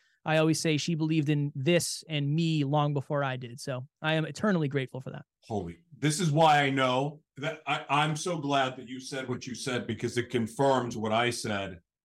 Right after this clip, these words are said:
Speaker 2: And that the timing, like, the timing is always just, it's perfect. It happens when it's supposed to happen.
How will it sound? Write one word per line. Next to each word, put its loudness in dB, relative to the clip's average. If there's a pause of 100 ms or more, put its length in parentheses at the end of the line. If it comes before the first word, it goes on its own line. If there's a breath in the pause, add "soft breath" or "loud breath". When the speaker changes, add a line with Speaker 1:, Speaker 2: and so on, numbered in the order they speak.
(320)
Speaker 2:
And 2
that 2
the -6
timing, 0
like, -8
the -4
timing 2
is -4
always -2
just, -6
it's -4
perfect. -2
It -4
happens 2
when -6
it's -10
supposed -4
to -2
happen. -2